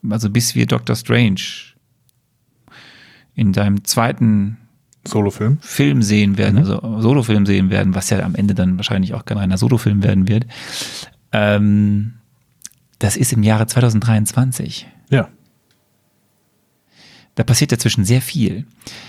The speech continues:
Speaker 1: Deswegen, ich bin selbst gespannt, denn ich weiß es ja nicht. Und als ich, ich hatte genau, das war natürlich auch die Inten-, Intention. Es sollte ja quasi aufgebaut werden, dass Mordo der Bösewicht wird.
Speaker 2: Mhm.
Speaker 1: Ich bin gespannt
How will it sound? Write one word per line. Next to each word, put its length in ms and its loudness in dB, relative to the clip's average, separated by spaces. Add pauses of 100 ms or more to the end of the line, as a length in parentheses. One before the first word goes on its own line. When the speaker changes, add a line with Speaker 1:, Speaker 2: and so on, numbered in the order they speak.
(220)
Speaker 1:
Deswegen, 420 0 (600)
ich 240 -6
bin 320 2
selbst 360 2
gespannt, 540 -2 (220)
denn 140 2
ich 140 -4
weiß 220 2
es 140 -4
ja 120 -4
nicht. 360 -6 (200)
Und 140 2
als 320 0 (300)
ich, 160 -12
ich 160 0
hatte 180 0
genau, 320 2
das 200 -6
war 100 0
natürlich 220 0
auch 60 -4
die 100 -2
Inten-, 280 -6
Intention. 640 0
Es 120 -4
sollte 300 2
ja 120 2
quasi 320 -2
aufgebaut 520 -2
werden, 180 -2
dass 200 -4
Mordo 320 0
der 140 -2
Bösewicht 560 0
wird. 160 -6
Speaker 2:
Mhm. 260 4 (1040)
Speaker 1:
Ich 220 -2
bin 160 4
gespannt 640 -2